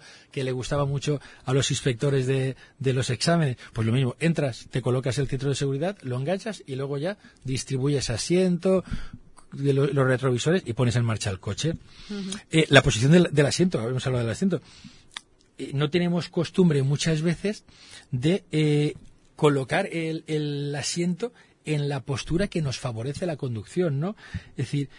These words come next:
Speaker 1: no ha de estar ni muy inclinado, ni muy bajo, ni muy alto, simple y llanamente en una postura que estemos cómodas, que lleguemos bien a los pedales,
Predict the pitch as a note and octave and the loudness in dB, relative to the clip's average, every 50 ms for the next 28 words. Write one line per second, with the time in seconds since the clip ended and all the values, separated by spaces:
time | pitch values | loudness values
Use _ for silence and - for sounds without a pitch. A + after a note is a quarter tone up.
0 | - - - B2+ D3+ E3 E3+ E3 E3+ E3+ D3+ - G3 E3+ D3 C3 A#2+ B2+ C3+ C#3 | -14 -4 0 2 4 4 6 4 4 2 2 2 0 0 0 -2 -2 -2 -2 -2
1 | D3 D3 C#3 - D3+ D3 D3+ E3 F#3 G3 G3+ F#3 F#3+ F3+ D#3+ C#3+ B2+ B2+ C3+ C#3+ | -2 -4 -4 -2 -2 -2 0 2 2 2 2 2 2 2 2 2 2 2 2 2
2 | C#3+ C3+ C3 D#3+ F3+ F3 - - F#3 E3+ D#3 D3 C#3+ C3+ B2+ B2+ C3 B2+ - - | 2 2 2 2 0 0 0 0 0 2 2 2 2 0 0 -2 -2 -2 -2 -2
3 | - E3+ D#3+ D#3+ E3 E3 E3 E3+ F3 F#3+ F#3 - G3+ E3+ D#3+ E3 D3+ D#3+ - F3 | -2 -2 0 0 0 0 2 2 2 0 0 0 -2 -2 0 0 -2 -2 -2 -2
4 | E3+ D3+ D3 - - E3 D3 D3+ C#3 - - G3 G3 G3+ G3+ A3 G#3+ - - D3+ | -2 -2 -2 -2 -2 0 0 0 -2 0 0 2 2 2 2 0 0 -2 -2 -2
5 | C#3 C3+ C#3+ D3 D3+ D3 B2+ D3 D#3 D3 D3+ D3 D#3 D3+ - - - E3 E3+ G3 | 0 0 0 0 0 0 0 0 0 0 0 0 -2 -2 -2 -2 -2 2 2 4
6 | G#3 G#3 A3+ A3 | 4 2 2 -2